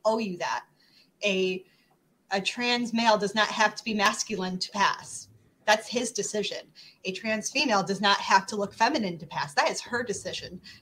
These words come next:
No one has to get gender affirming surgery. No one has to do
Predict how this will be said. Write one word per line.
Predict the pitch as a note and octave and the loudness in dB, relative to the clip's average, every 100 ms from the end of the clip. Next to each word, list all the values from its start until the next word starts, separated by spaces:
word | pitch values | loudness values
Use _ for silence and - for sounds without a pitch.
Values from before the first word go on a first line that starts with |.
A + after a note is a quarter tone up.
| - E3 | -20 -8
No | F3+ A3 | 2 6
one | E4 G#3+ D#3+ | 6 4 0
has | F3+ G#3 F#3+ - | 2 4 4 0
to | G#3 | -2
get | G3 F#3+ | 0 0
gender | - G#3 G3+ G3+ | -4 -2 0 0
affirming | G3 G#3 F#3+ F#3 | 0 -2 0 -4
surgery. | F#3 F#3+ F3+ E3+ | -4 -6 -6 -6
No | F#3 | -2
one | D4+ D#4 | -2 -2
has | D4+ D4 | -2 -4
to | - | -4
do | C4+ B3 | -6 -6